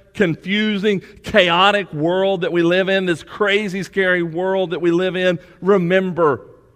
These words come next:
if you are in Christ Jesus, His steadfast love endures forever. The second point is gonna come from verses eight through thirteen. Let's look at that together. Verses eight through thirteen,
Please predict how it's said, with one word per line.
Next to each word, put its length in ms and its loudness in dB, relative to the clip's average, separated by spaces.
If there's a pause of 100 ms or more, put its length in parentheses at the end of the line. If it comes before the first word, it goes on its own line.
(360)
if 160 4
you 180 0
are 80 4
in 120 2
Christ 400 -2
Jesus, 760 -6 (1300)
His 160 2
steadfast 680 -4
love 240 -2
endures 380 -8
forever. 560 -20 (1120)
The 120 -4
second 520 -2 (300)
point 340 -2 (220)
is 100 -8
gonna 160 -4
come 220 -4
from 160 -10
verses 320 -6
eight 180 -2
through 100 -12
thirteen. 480 -6
Let's 180 -8
look 140 -6
at 120 -10
that 180 -4
together. 460 -10 (840)
Verses 320 -2
eight 180 0
through 120 -6
thirteen, 720 -4